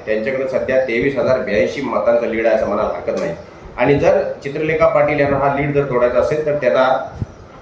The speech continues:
अकरा हजार पाचशे एक्केचाळीस मतं ही, अ, अ, पंचावन्न हजार एकशे नऊ मध्ये अधिक करावे लागतील, त्यावेळी कुठं हा लीड बरोबर होईल.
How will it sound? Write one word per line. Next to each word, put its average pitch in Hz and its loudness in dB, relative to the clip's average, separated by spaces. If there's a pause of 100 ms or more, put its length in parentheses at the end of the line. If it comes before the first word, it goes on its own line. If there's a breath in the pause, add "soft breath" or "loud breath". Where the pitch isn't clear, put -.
(200)
अकरा 143 4
हजार 196 4
पाचशे 147 -2
एक्केचाळीस 175 0
मतं 143 2
ही, 143 -2 (340)
अ, 123 4 (420)
अ, 107 2
पंचावन्न 156 4
हजार 120 6
एकशे 139 0
नऊ 135 0
मध्ये 127 -2
अधिक 143 -2
करावे 139 2
लागतील, 143 -4
त्यावेळी 123 2
कुठं 117 -2
हा 120 2
लीड 110 -2
बरोबर 120 4
होईल. - 0